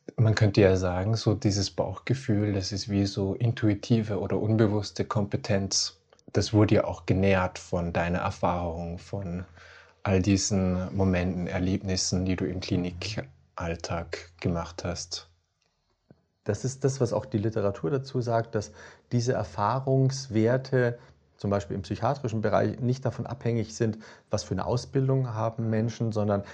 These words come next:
Speaker 2: wie viele Jahre spezifischer Berufserfahrung, in denen man einfach Informationen sammelt als Mensch.
Speaker 1: Mhm.
Speaker 2: Und wenn man die nutzen kann, dann hat man einen entsprechend großen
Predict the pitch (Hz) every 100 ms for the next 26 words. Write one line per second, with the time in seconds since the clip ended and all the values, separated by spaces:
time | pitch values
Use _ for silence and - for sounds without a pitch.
0 | - - 107 113 - 104 101 95 107 107
1 | 104 - 101 - 131 113 - 98 98 131
2 | - 104 - 90 101 120 135 - - _
3 | 107 101 107 117 113 110 110 110 - 95
4 | - - 117 113 101 95 110 123 151 135
5 | - - - 90 101 95 - 95 98 110
6 | 185 - - - - - - - 107 -
7 | - 101 107 104 101 117 117 113 131 -
8 | 131 - 120 113 104 - 101 95 - 92
9 | - - 92 -